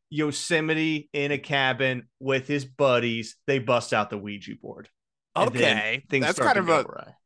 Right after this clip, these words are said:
Speaker 2: that's kind of a cool place to do it, though, dude. Very creepy.
Speaker 1: There's a ton of stories about haunted national parks.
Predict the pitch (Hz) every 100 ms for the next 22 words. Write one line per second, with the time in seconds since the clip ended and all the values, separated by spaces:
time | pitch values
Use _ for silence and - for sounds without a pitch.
0 | - 175 277 440 294 170 147 - 165 151
1 | 170 160 156 135 123 139 220 120 117 113
2 | 107 107 107 107 117 160 180 208 160 143
3 | 185 - - - - _ 143 208 247 -
4 | 165 175 151 - 135 120 117 113 113 113
5 | 107 110 107 107 117 101 - - - -
6 | - -